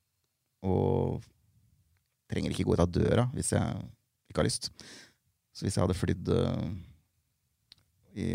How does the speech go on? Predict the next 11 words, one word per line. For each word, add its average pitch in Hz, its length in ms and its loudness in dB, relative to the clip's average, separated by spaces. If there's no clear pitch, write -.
og - 180 -4
gravd 95 260 6
i 98 40 4
grøfter, 98 480 4
eller 95 220 2
hatt 98 120 2
noe 101 120 6
annet - 280 -2
hardt - 160 -4
fysisk 87 400 2
krevende 95 360 8